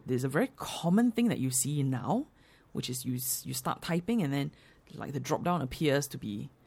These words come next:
you know, it appears and says, like, um, like,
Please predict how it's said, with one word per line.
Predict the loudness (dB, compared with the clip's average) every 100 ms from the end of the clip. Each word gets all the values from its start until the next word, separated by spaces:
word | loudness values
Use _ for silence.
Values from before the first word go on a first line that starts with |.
| _ _ -8
you | -4
know, | -4 -6
it | -6
appears | -6 0 0 2
and | -2 -4
says, | -4 -4
like, | -8 -14 -20 -20 -20 -10
um, | -6 -4 -6 -10 -18 _ _ _ _ _ _ _ _ -12
like, | -10 -10